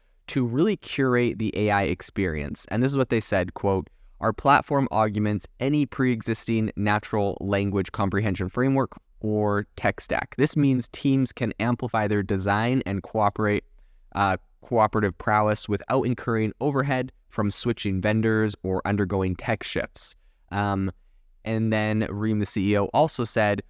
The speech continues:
"Moreover, our enterprise clientele can leverage any extensive language model encompassing proprietary ones and others available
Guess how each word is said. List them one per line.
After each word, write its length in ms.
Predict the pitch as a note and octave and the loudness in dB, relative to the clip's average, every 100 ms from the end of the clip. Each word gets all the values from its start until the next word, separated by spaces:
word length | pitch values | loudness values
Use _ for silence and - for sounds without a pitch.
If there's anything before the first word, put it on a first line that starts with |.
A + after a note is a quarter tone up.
| _ - | _ -2
"Moreover, 760 | C3 E3+ - A#2+ A#2 A#2+ - | 2 2 2 0 0 0 0
our 220 | E2+ G2 - | 0 0 0
enterprise 560 | C3 B2+ B2 C3 A2+ G#2 | 0 0 0 0 0 -2
clientele 580 | - G#2+ G#2 G2 G#2+ G2+ | -4 -2 -2 0 -2 0
can 180 | G#2 | -2
leverage 460 | G2+ G2 G2 F#2+ - _ G#2+ | 0 0 2 0 -2 _ -2
any 340 | B2 C3+ C3 | 0 2 0
extensive 840 | - G2 - - A2 F2+ A2+ G#2 - | -2 -6 -8 -2 0 0 0 0 0
language 400 | G2 G2+ G2+ F#2+ | -2 0 0 0
model 320 | G2+ F#2+ F#2+ | 0 2 2
encompassing 680 | F2+ F#2+ G#2+ G#2+ - G2+ F#2+ | 0 -4 -2 -2 -2 0 -2
proprietary 640 | - F2+ G#2+ G#2 G2 G#2 G2 | -2 -4 0 0 2 0 0
ones 340 | A2 B2+ A#2 - | 0 0 0 -2
and 220 | C3 B2+ | -2 -2
others 380 | - G#2 G#2 G2 F#2 | -2 0 0 0 -4
available 640 | G2 F#2+ F#2+ F#2 F#2 | 0 0 0 0 -4